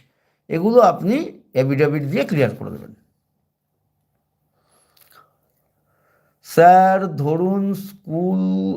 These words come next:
আহ, ভুল করে অনেকে বাংলাদেশি হিন্দু সম্প্রদায়ের লোক ভারতীয় ডকুমেন্ট হয়েছে, জমি বাড়ি করেছে, ভোটার কার্ড করেছে, শরণার্থী হলে এগুলো বানানোর অপরাধ কি, কি ধরনের সাজা হতে পারে?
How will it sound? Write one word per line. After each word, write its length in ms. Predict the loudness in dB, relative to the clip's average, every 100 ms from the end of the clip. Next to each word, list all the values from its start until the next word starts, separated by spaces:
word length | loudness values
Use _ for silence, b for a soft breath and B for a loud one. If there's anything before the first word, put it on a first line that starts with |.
| -6 -6
আহ, 360 | -6 -4 -4 -6 B B _ _ _ _ _ _ -2
ভুল 200 | 0 2
করে 200 | 2 2
অনেকে 280 | 2 0 0
বাংলাদেশি 500 | 2 2 2 2 0
হিন্দু 300 | 0 -2 -2
সম্প্রদায়ের 600 | -2 -4 -2 2 2 0
লোক 380 | 0 0 0 -6 b b b b b -8
ভারতীয় 440 | -2 -2 -2 0 0
ডকুমেন্ট 480 | 0 -2 -4 -2
হয়েছে, 360 | 0 0 -2 -6 -8 _ _ -8
জমি 340 | -4 -2 -2
বাড়ি 280 | 0 0 0
করেছে, 480 | -2 -2 -2 -2 -2
ভোটার 420 | -2 -4 -4 -4
কার্ড 220 | -4 -4
করেছে, 480 | -2 -4 -2 -6 -10 B B B
শরণার্থী 600 | -4 0 0 0 -2 -2 -2
হলে 260 | -2 -2
এগুলো 720 | -4 -4 -4 -2 -2 -2 -6 -16 _ _ -10
বানানোর 500 | -4 -2 0 0 -2
অপরাধ 540 | -2 -4 0 0 -2 -6
কি, 380 | -6 -6 -8 -14 _ _ _ _ _ _ _ _ _ _ _
কি 100 | -6
ধরনের 400 | -2 0 0 -2
সাজা 280 | -2 -2 -4
হতে 180 | -6 -10
পারে? 220 | -16 -20